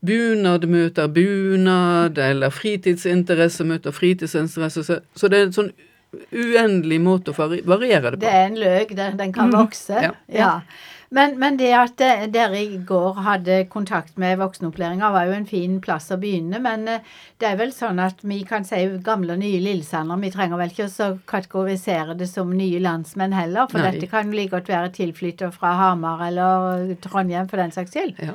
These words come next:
Speaker 3: Ikke sant? Helt, helt klart.
Speaker 2: Ja.
Speaker 3: Mm.
Speaker 2: Men, eh, så, så tenker jeg, hvor var det, er det på ressurssenteret der samles da?
Speaker 1: Eh, nei, dette var et samarbeid mellom, mellom voksenopplæringa,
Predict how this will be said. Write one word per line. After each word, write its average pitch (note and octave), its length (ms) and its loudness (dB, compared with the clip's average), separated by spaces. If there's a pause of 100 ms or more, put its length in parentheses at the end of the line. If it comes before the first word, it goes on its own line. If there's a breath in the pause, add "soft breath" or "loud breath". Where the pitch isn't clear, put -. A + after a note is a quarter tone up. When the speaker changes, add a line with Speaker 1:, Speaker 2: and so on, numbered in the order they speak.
Speaker 3:
Ikke A3+ 240 -4
sant? G#3+ 380 -4
Helt, G3 220 -4
helt G3+ 280 -8
klart. B3 500 -4
Speaker 2:
Ja. F#3 300 -2 (140)
Speaker 3:
Mm. G#3+ 260 -2 (380 loud breath)
Speaker 2:
Men, D4 320 4
eh, D#4 200 0
så, C#4+ 300 -2
så D4 160 -8
tenker C4 320 -6
jeg, A#3 380 2 (340)
hvor B3+ 220 0
var F#3 180 2
det, F3+ 160 -6
er G3+ 380 -2
det G3 200 -8
på A3 140 -4
ressurssenteret G3 840 -4
der F#3+ 200 0
samles G3 500 -4
da? E4 160 -2 (840 loud breath)
Speaker 1:
Eh, G3+ 260 6
nei, B3 220 6 (100)
dette C4 320 4
var B3+ 120 2
et A3+ 100 -4
samarbeid F#3 560 2
mellom, E3+ 540 2
mellom F#3 340 4
voksenopplæringa, D#3 880 0